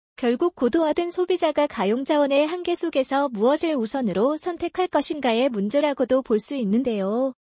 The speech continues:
커피를 넘어 다양한 산업 분야에 에이아이가 도입되면 결국은 탁월한 경험을 제공할 수 있는 기업만이 고객의 선택을 받고 살아남을 수 있다고 생각해요.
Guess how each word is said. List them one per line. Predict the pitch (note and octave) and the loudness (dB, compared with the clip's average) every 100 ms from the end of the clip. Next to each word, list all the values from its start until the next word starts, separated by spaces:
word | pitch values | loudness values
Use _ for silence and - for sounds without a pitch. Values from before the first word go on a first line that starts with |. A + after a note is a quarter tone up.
| _ _ _ - _ _ - | _ _ _ -20 _ _ -4
커피를 | D#4+ - D#4+ E4 | -4 -2 -2 2
넘어 | G#3 C4+ | 2 2
다양한 | D4+ A3 G#3+ A#3 C#4+ | 0 0 0 0 -2
산업 | D4+ E4+ D#4+ - | -2 -2 -4 -4
분야에 | D4 C#4 C4+ C#4+ | -6 -2 0 2
에이아이가 | G#3 C#4 D4+ D4+ D4 | 2 2 2 0 0
도입되면 | A3 A#3+ - F3+ F3+ C4+ D4 _ - - - _ | 0 -2 -4 -4 -2 -4 -6 _ -20 -20 -20 _
결국은 | - A3 A3+ C#4 E4 E4+ | -2 0 0 -2 -2 -2
탁월한 | - F4+ D#4 F4 | -2 2 2 2
경험을 | F4 D#4 C#4+ C#4 | 0 0 0 -2
제공할 | C4+ G3 C4+ C#4 C#4 | -2 -2 -2 -2 -2
수 | D#4 | -2
있는 | C#4 C#4 D4 | -2 -4 -4
기업만이 | B3+ C4 C4+ G#3 F3+ C4+ F4 _ _ _ - - | 0 0 0 -2 -2 -2 -6 _ _ _ -20 -8
고객의 | A#3+ A3+ C#4+ D#4 | -4 -2 -2 -2
선택을 | D4+ F#4 F#4 E4 E4 | -2 -4 -4 -2 -2
받고 | D#4+ B3 - C#4 | -2 -4 -2 -2
살아남을 | D#4 F#4+ F#4 E4 C#4 C#4+ | 0 0 0 0 0 -2
수 | - | -2
있다고 | A#3+ - A#3 C#4+ | -4 -2 -2 -2
생각해요. | D4 E4+ E4+ - B3+ G#3 A3 A#3 | -2 -2 -4 -2 -4 -2 -2 -2